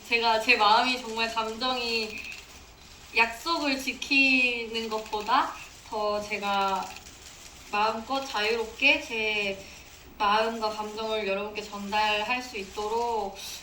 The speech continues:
되게 마음 편하게 많이 해주셨는데, 그 점이 정말 너무 감사했고, 덕분에 커다란 부담감 안에서도, 어, 자유롭게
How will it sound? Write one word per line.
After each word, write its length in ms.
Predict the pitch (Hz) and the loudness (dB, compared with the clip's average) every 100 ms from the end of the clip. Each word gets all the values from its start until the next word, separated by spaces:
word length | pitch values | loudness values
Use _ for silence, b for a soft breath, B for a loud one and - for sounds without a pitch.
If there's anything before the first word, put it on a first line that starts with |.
| - | -10
되게 160 | 240 220 | -4 0
마음 360 | 190 185 220 247 | 2 4 2 0
편하게 520 | 320 330 349 269 247 | 0 2 2 2 2
많이 360 | 202 196 220 233 | 2 0 0 0
해주셨는데, 880 | 320 320 285 240 214 208 214 208 202 | 0 -2 -2 -4 -4 -4 -2 -2 -2
그 240 | 233 226 220 | -2 -2 -2
점이 240 | 208 196 | -4 -6
정말 460 | 190 202 208 208 202 | -8 -6 -2 -2 0
너무 200 | 190 190 | -4 -6
감사했고, 840 | 196 196 214 202 - 233 226 208 B B B B - | -8 -4 -2 -2 -4 0 2 0 B B B B -10
덕분에 840 | 226 - 262 247 233 226 208 202 - - | -10 -8 -4 0 2 2 0 -6 -14 -16
커다란 1040 | - 403 392 403 392 359 339 320 285 254 | -4 0 4 4 4 6 6 6 6 0
부담감 720 | - 233 233 240 233 214 214 - | -4 0 2 2 0 2 4 2
안에서도, 720 | 175 202 220 208 208 330 440 - - - - - - - | 0 -2 -6 -6 -2 -2 -2 -8 -14 -14 -16 -20 -20 -12
어, 640 | 196 196 190 190 190 190 - - - - - | -6 -4 -4 -6 -10 -12 -14 -18 -20 -20 -16
자유롭게 800 | - 214 214 226 220 - 294 | -8 -6 -4 -4 -4 0 2